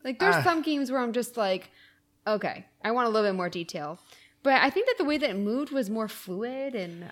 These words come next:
Speaker 1: um, especially the
Speaker 2: The best thing is your
Speaker 1: monster.
Speaker 2: creature. Your creature, they did a fantastic job with the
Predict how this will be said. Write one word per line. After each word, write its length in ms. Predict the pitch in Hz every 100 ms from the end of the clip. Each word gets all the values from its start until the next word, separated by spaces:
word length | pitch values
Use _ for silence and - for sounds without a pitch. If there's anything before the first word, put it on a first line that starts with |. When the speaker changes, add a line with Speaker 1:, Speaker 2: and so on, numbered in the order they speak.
| -
Speaker 1:
um, 320 | 190 180 175
especially 320 | 196 359 370
the 60 | 302
Speaker 2:
The 60 |
best 140 | 208 330
thing 100 | 262
is 100 | 160
your 80 | 160
Speaker 1:
monster. 80 | 147
Speaker 2:
creature. 460 | 165 - 117 110
Your 140 | 151 165
creature, 420 | - 247 247 185
they 120 | 160
did 140 | 185 170
a 120 | 123 - _ -
fantastic 420 | 151 139 147 143
job 220 | 131 127
with 140 | 123 113
the 140 | 123